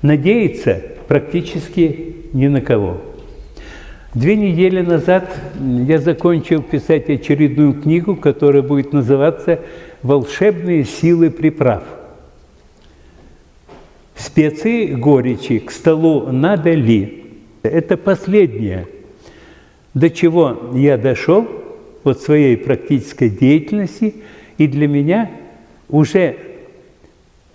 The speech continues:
ответа на те вопросы, на которые у вас возникают, у меня уже все практически готовы. Я, может, кое-где ошибаюсь, что-то нужно доработать. Я все время учусь,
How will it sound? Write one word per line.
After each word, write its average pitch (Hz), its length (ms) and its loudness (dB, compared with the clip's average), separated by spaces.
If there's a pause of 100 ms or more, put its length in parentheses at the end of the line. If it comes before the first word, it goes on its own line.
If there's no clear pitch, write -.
ответа 170 680 0 (720)
на 147 160 4
те 160 180 2
вопросы, 160 540 2
на 120 120 0
которые 135 440 0
у 135 40 0
вас 127 200 0
возникают, 127 680 0
у 135 60 -2
меня 123 220 0
уже 110 220 0
все 170 220 0
практически 131 600 -4
готовы. 107 540 -2 (840)
Я, 247 140 2
может, 135 320 -2
кое-где 156 400 2
ошибаюсь, 110 540 0
что-то 202 360 0
нужно 139 340 0
доработать. 110 760 0 (880)
Я 196 180 2
все 180 200 2
время 180 280 2
учусь, - 640 -2